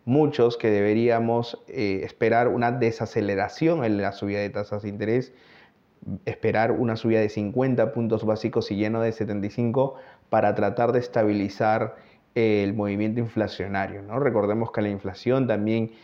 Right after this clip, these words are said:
llegó a estar en picos de hasta nueve punto uno por ciento en el mes de junio, y recordemos que en los últimos meses, y para ser más exactos, en octubre estuvo en siete punto siete por ciento. Se espera que en el año cerremos en, bordeando el cinco por ciento.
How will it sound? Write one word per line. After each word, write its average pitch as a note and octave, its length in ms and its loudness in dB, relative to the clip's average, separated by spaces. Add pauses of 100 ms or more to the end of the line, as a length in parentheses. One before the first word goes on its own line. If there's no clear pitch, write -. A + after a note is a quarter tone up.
(260)
llegó G2+ 240 2
a - 20 -2
estar G#2 220 -2
en G2+ 100 -4
picos A2 280 2
de G#2 80 0
hasta G2+ 200 -8
nueve A#2+ 280 2
punto A#2 340 0
uno A2+ 300 0
por F#2+ 200 2
ciento B2 360 0
en G2+ 80 0
el F2+ 80 -4
mes G2+ 160 -4
de G#2+ 80 -2
junio, A#2+ 480 0 (340)
y D#3+ 400 2
recordemos A2 580 2
que - 100 -4
en G#2 60 0
los G2+ 140 -6
últimos A2+ 320 -2
meses, A#2+ 320 0
y B2 60 -2
para G2+ 240 -2
ser G#2+ 140 -2
más G#2+ 180 -2
exactos, - 580 -6 (380)
en A2 120 0
octubre B2 640 4
estuvo G#2 380 -2
en G#2 120 -6
siete C3+ 460 0
punto A2+ 380 -2
siete G2+ 340 -4
por - 200 -8
ciento. - 420 -12 (280)
Se - 120 -2
espera A2+ 340 4
que A2+ 60 -2
en A2 80 2
el G2+ 140 0
año A2+ 180 0
cerremos G#2+ 460 -2
en, G2 260 -4
bordeando G2+ 480 -2
el G2 60 -6
cinco A2 320 -2
por G2 140 -2
ciento. F#2 340 -14